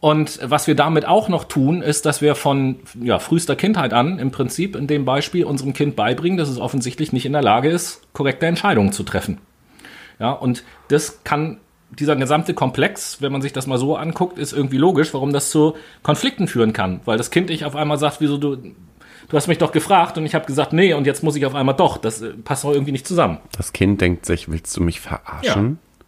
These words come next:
Speaker 2: Ist das grad dein Ernst?“ Und in dem Zuge haben wir das jetzt auch schon ein bisschen abgeschlossen.
Speaker 1: Jo.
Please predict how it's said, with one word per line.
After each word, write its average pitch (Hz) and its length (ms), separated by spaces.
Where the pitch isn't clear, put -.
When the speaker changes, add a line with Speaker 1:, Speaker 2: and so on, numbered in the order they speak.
Speaker 2:
Ist - 100
das 87 120
grad - 220
dein 80 140
Ernst?“ - 520
Und 107 280
in 98 140
dem 135 220
Zuge 151 600
haben 117 240
wir 113 80
das 113 160
jetzt 120 160
auch 113 100
schon 113 160
ein 101 40
bisschen 98 260
abgeschlossen. - 720
Speaker 1:
Jo. 151 320